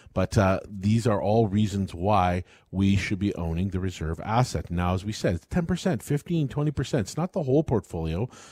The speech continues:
There are not too many people that come along and take their entire wealth and put it into there. But again,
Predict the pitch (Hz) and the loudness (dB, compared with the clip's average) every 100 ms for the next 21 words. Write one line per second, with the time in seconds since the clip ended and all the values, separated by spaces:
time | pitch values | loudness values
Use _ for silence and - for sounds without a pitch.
0 | - 117 151 - 165 156 156 113 - 113 | -6 -2 -2 -2 -2 -2 0 0 0 -2
1 | 107 120 120 92 - 107 104 95 - 113 | 0 2 0 -2 -2 -4 -2 -4 -2 -2
2 | 110 87 95 110 - 90 95 90 104 135 | 0 0 0 0 -2 -4 -4 0 0 0
3 | 87 80 78 107 123 156 117 | -2 -4 -2 -2 0 2 0